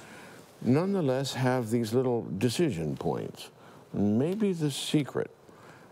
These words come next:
of this faith is to pay attention to those small decisions that we do have to make day by day. Um, still, that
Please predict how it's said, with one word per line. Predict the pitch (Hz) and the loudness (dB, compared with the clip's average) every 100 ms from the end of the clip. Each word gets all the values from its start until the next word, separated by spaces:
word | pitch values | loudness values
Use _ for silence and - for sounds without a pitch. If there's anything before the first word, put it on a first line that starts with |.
| - - | -20 -4
of | - 98 87 87 | 2 2 0 -4
this | - 90 90 - - - | 0 2 2 -2 -14 -8
faith | - 85 73 - - - | 0 2 0 -6 -18 -2
is | 104 | -2
to | - | 0
pay | - 151 175 | -2 0 0
attention | 165 - 143 127 139 127 127 - - - - - | 0 0 -2 0 -2 -2 -4 -6 -18 -20 -20 -8
to | - 131 | 0 2
those | 117 127 131 135 131 117 - - - - - - | 2 2 2 0 0 -4 -10 -20 -20 -20 -20 -16
small | - - 117 113 110 113 117 117 113 101 - | -6 2 4 4 2 0 0 0 -4 -8 -4
decisions | 92 - 98 85 98 90 | -4 2 0 2 -2 0
that | 95 76 | -2 0
we | 98 | 0
do | 85 135 | 2 2
have | 98 67 - - | 2 -4 -4 -4
to | |
make | 73 67 62 - | -2 -2 -4 -4
day | 67 | -4
by | 64 65 64 | -2 -4 -2
day. | 62 60 71 110 123 - - - - - - - - | -2 -2 0 -2 -4 -10 -20 -20 -20 -20 -20 -10 -4
Um, | 71 - 62 62 58 60 - - - - - - - - - | -2 -2 -2 -2 -2 -4 -8 -20 -20 -20 -20 -20 -20 -20 -18
still, | - - 143 147 123 | -10 2 4 4 0
that | 123 | -2